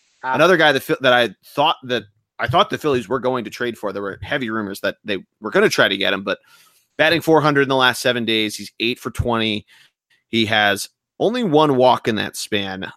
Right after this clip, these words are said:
Speaker 2: Uh, you would think with tw-, with twenty at bats, he might have had more. He sat a couple days, uh, but four homers, eight ribbies, only struck out four times. He has a stolen base in there. Uh, he has been everything as advertised in the year plus that he's been with the Saint Louis Cardinals, a part of a team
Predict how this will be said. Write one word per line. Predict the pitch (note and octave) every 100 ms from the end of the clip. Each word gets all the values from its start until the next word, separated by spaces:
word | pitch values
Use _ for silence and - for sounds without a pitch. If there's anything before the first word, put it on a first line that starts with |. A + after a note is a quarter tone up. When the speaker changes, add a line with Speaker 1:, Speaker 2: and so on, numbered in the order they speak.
| G2
Speaker 2:
Uh, | F#2+
you | F#2+ G#2
would | G2
think | - E3+ B2+
with | B2
tw-, | - B2 -
with | F#2 G#2+ G2 _ _ _ _ -
twenty | C#3+ C#3+ B2+
at | A2 -
bats, | A2 G2 G2+
he | G#2+
might | G#2
have | G2
had | G#2 G2
more. | A#2 A#2
He | A2
sat | - G2+
a | G#2+
couple | F#2+ -
days, | F#2 G2 F#2+ - _ _ _
uh, | A2 G2+ F2+
but | D3+ C#3 - _ _ _ _ _
four | - F3 F#3+
homers, | D#3+ D3+ D3+ D3 - B2+
eight | D3+ -
ribbies, | C3+ B2+ B2+ A#2+ - -
only | C#3 C#3+
struck | - C3
out | C3 A#2
four | - B2
times. | A#2+ A#2+ A#2
He | A2+
has | G#2
a |
stolen | G2 B2+ B2 A#2+
base | A#2 A2 -
in | A2
there. | G#2+ G#2 - _ _ _
Uh, | - A2
he | G#2+ D#3
has | D#3
been | D3 B2 -
everything | C#3+ D3+ D#3 D3 B2+
as |
advertised | A#2 A2+ A2 - G#2+ G2+
in | A2
the | G#2
year | G2+ A#2+ C3
plus | A#2+ - A#2+ A2 -
that | G#2+
he's | A2
been | A2+
with | G#2+
the | -
Saint | - A2
Louis | G#2 G2+
Cardinals, | - G#2 G2+ F#2+
a | F2
part | D3 D#3+
of |
a | D#3
team | - D3 C#3